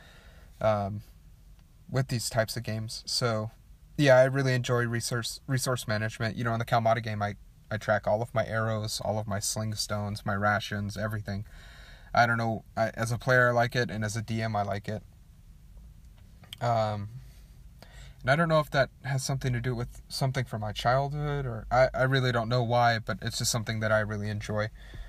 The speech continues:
Um, so that's why I think it's important. Um, you know, if you're, if you're going out into the wilderness, you need to have food. If you're going into a dungeon, you need to have torches and ropes and all of that.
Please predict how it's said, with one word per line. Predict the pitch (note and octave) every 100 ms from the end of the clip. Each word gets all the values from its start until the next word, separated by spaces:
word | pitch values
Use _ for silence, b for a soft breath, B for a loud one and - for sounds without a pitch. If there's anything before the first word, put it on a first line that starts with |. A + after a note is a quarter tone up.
| B B B B
Um, | A2+ A2 A2 G#2 A2 -
so | - C#3
that's | C#3 C3+
why | D3+ C#3
I |
think | C3+ D3+
it's | C3+
important. | A#2 G#2 D3 C3 A#2 A2+ - - -
Um, | A2 G#2 G2+ G2+ A2+ - - - - - - - - b b b b b - - - -
you | A2+
know, | G#2
if | A2+
you're, | A2+ G#2+ -
if | B2 B2
you're |
going | A2+ B2+ A#2+
out | A#2+
into | G2+ B2+
the | A2+
wilderness, | G#2+ G#2+ A2 G#2+ A2 -
you |
need | A2 G#2+
to |
have | A2 G2+
food. | - G#2 G2 G2 - -
If | -
you're | A2+
going | A2+ G#2+
into | G#2 G#2+
a |
dungeon, | G#2 G2+ G#2 G2+
you |
need | G2+ G2+
to | G2
have | G2+
torches | - - - G2 -
and | G3+ F#3+
ropes | G2+ G2+ - G2+
and | G2+
all | G2+
of | -
that. | G#2 G2+